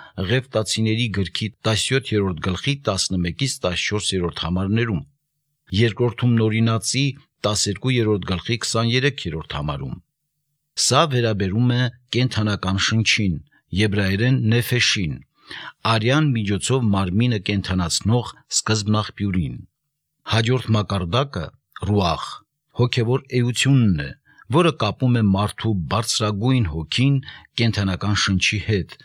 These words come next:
և վերջապես՝ աստվածության էությունից ակունք վերցնող նեշաման, ինքը՝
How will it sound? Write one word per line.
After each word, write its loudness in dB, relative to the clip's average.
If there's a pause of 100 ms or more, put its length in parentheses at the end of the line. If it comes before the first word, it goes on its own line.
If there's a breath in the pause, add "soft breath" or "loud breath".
(400 soft breath)
և 0
վերջապես՝ -2 (480 loud breath)
աստվածության 0 (100)
էությունից 0
ակունք 0
վերցնող 0 (280 loud breath)
նեշաման, 4 (560 loud breath)
ինքը՝ 4